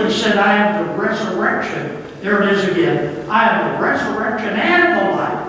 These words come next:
He that believeth in me." That's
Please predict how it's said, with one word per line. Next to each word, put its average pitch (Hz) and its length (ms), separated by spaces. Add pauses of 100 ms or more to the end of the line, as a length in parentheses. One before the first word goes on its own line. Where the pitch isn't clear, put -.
(400)
He 302 220
that 277 200
believeth 277 580
in 269 140
me." - 380
That's 392 300